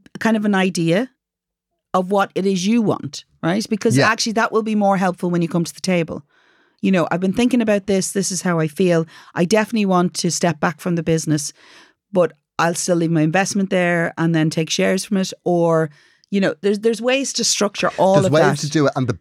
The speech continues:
Speaker 2: first thing you need to, the first thing you need to do is have a conversation. And the second thing you need to do is to phone your accountant.
Speaker 1: Without a
Speaker 2: and
Speaker 1: doubt.
Speaker 2: sit down.
Speaker 1: Yeah. And
Speaker 2: Because
Speaker 1: work
Speaker 2: you
Speaker 1: out
Speaker 2: need
Speaker 1: the best
Speaker 2: to work
Speaker 1: way.
Speaker 2: out the best way forward.
Speaker 1: Yeah.
Speaker 2: Because that's the thing. I,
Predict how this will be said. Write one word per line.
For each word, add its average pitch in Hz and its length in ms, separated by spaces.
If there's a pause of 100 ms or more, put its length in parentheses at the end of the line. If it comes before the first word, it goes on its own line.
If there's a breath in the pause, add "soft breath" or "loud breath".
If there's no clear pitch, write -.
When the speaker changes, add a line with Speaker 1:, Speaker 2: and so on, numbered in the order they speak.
(100)
Speaker 2:
first 156 240
thing 139 120
you 135 80
need 123 140
to, - 160
the 127 100
first 165 220
thing 208 80
you 180 80
need 156 100
to - 60
do 127 140
is 98 80
have 98 160
a - 20
conversation. 90 640
And 87 100
the 78 60
second 98 400
thing 98 140
you 90 40
need 87 140
to - 60
do 80 160
is 73 80
to - 80
phone 78 200
your 69 120
accountant. - 520
Speaker 1:
Without 160 340
a 147 40
Speaker 2:
and - 80
Speaker 1:
doubt. 117 140
Speaker 2:
sit 76 140
down. 53 260 (140)
Speaker 1:
Yeah. 156 180 (160)
And 151 120
Speaker 2:
Because 180 180
Speaker 1:
work 202 100
Speaker 2:
you 165 60
Speaker 1:
out - 80
Speaker 2:
need 113 80
Speaker 1:
the - 40
best 120 200
Speaker 2:
to 101 60
work 101 200
Speaker 1:
way. 90 80
Speaker 2:
out 90 100
the 90 80
best 85 480
way 82 220
forward. 82 380
Speaker 1:
Yeah. 143 100
Speaker 2:
Because 101 200
that's 170 220
the 139 120
thing. 127 340 (340 loud breath)
I, 208 180